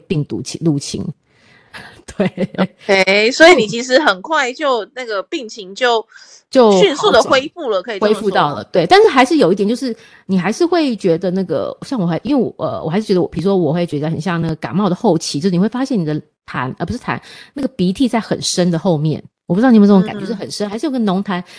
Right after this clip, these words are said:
Speaker 1: 你会是想要把它给咳出来。所以当，就是你会想，就是感觉后面有点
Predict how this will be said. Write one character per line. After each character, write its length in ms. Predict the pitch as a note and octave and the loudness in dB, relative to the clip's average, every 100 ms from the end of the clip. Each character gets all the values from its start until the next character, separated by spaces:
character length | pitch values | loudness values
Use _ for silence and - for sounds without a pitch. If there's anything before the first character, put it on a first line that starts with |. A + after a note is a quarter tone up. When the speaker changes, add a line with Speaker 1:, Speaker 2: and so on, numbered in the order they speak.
| - | -10
Speaker 1:
你 80 | F#3+ | -4
会 120 | C4+ | -4
是 80 | B3+ | -4
想 160 | A3+ D#3 | -6 -8
要 80 | |
把 120 | F3+ D#3 | -8 -8
它 80 | |
给 120 | E3 D3 | -8 -8
咳 300 | - C#3 C3+ | -10 -10 -8
出 300 | - E3 D#3+ | -6 -6 -6
来。 260 | D3 A2+ - - - - | -8 -10 -16 -20 -20 -8
所 160 | E4+ | -4
以 40 | D#4 | -2
当， 280 | D4 D4+ | -2 -4
就 140 | D4 C#4+ | -4 -4
是 160 | C#4+ | -2
你 80 | G#3+ | 0
会 100 | A#3+ | 0
想， 140 | B3 - | -2 -6
就 80 | C4+ | -8
是 80 | |
感 160 | - E3 | -4 -2
觉 60 | G3 | -2
后 140 | C4 | -2
面 100 | B3 | 0
有 80 | G3+ | -2
点 160 | E3 | -2